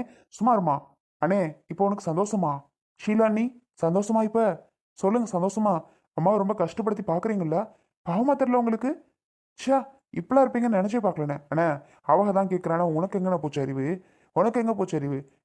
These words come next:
நான் என்ன இப்போ இதெல்லாம் வச்சுட்டு ஓடியா போப் போறேன்? சொல்லுங்க, ஓடியா போப் போறேன்? உங்களுக்கெல்லாம் தரமாட்டேனா? இல்ல அப்பதான் தரமாட்டாரா? அடச்சி. டேய், பயமுடுறா. நானும் பார்க்குறேன், நான் கேட்கல, கேட்கலங்கிறேன். அம்மா தான் புரியாம பேசுதுன்னா நீயும் என்ன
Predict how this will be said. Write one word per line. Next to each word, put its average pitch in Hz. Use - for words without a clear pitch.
நான் 190
என்ன 233
இப்போ -
இதெல்லாம் 190
வச்சுட்டு 180
ஓடியா 220
போப் 220
போறேன்? 214
சொல்லுங்க, 226
ஓடியா 220
போப் 240
போறேன்? 220
உங்களுக்கெல்லாம் 220
தரமாட்டேனா? 202
இல்ல 247
அப்பதான் 240
தரமாட்டாரா? 165
அடச்சி. 143
டேய், 175
பயமுடுறா. 156
நானும் 190
பார்க்குறேன், 180
நான் 147
கேட்கல, 202
கேட்கலங்கிறேன். 180
அம்மா 170
தான் 180
புரியாம 170
பேசுதுன்னா 160
நீயும் 196
என்ன 160